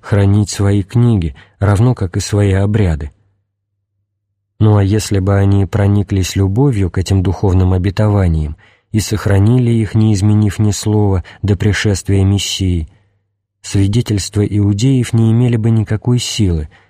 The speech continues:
потому что были бы подсказаны любовью к обетованиям Господним. Поэтому правильно, что духовный смысл не прояснён. С другой стороны, если бы его вообще нельзя было уразуметь,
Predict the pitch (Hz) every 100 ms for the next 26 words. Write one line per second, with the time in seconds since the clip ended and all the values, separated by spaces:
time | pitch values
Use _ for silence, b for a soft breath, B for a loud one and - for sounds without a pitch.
0 | b - - 107 104 - 98 110 104 98
1 | 92 98 - - 135 120 117 101 B B
2 | - 101 101 87 120 117 107 90 104 95
3 | 92 104 98 85 82 82 92 - - 92
4 | 80 73 - _ _ _ _ _ _ _
5 | _ _ _ _ _ _ _ _ - 107
6 | 120 123 123 120 127 139 127 98 90 85
7 | - 95 90 95 - 101 90 87 - 117
8 | 131 98 95 95 107 104 104 - 104 80
9 | 69 b b b b _ _ _ _ _
10 | _ - 92 98 98 127 - - 104 104
11 | 110 B B B 101 98 104 98 101 98
12 | 104 98 98 90 - 143 120 92 95 87
13 | 90 90 90 87 95 95 78 -